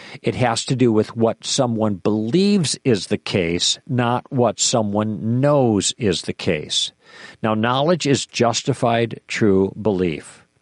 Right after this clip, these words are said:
J T B, that's the standard definition. It's the best that anyone's come up with at the time.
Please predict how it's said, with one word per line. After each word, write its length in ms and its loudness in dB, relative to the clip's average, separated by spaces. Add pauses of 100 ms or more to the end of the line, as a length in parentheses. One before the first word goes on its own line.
(100)
J 220 2
T 240 2
B, 240 0
that's 240 -2
the 80 -2
standard 800 0
definition. 640 0
It's 140 -4
the 120 -4
best 340 -2
that 200 -4
anyone's 400 -2
come 180 -2
up 220 -6
with 220 -2
at 160 -6
the 80 -12
time. 420 -4